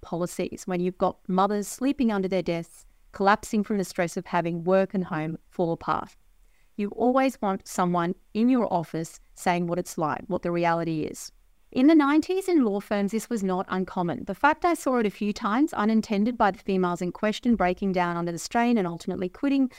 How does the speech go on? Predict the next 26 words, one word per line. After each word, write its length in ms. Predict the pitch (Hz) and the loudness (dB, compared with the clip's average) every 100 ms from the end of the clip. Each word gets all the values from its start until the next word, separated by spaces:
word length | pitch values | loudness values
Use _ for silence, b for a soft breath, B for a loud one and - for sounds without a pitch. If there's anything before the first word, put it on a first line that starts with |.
| B | B
meant 180 | 254 277 | 2 2
it 80 | 302 | 2
was 140 | 269 - | -4 0
happening 400 | 262 - 277 247 | 0 2 2 2
even 300 | 240 254 254 | 0 2 2
more 160 | 226 | 2
behind 380 | 196 185 180 175 | 0 0 -2 -2
the 60 | 170 | -4
scenes. 440 | - 160 - - - | -4 -6 -6 -10 -10
I 80 | |
saw 200 | 208 285 | -4 0
it 120 | 320 285 | 0 0
because 260 | - 214 | -4 0
I 100 | 214 | 2
was 120 | 196 190 | 0 0
in 80 | |
a 80 | 180 | -2
difficult 400 | 180 165 - 180 | -2 -6 -8 -10
profession, 500 | - - 170 - 170 | -8 -6 -6 -4 -8
law 260 | 180 202 247 | -2 0 0
and 200 | - 208 | 0 0
banking. 440 | 180 175 170 - - _ - | 0 -4 -6 -8 -12 _ -8
High 180 | - 320 | 0 0
profits, 480 | 320 233 - 233 - | 2 -2 -2 -8 -4
high 220 | 240 262 | 0 0
stress, 460 | - 202 190 - | -2 -2 -2 -4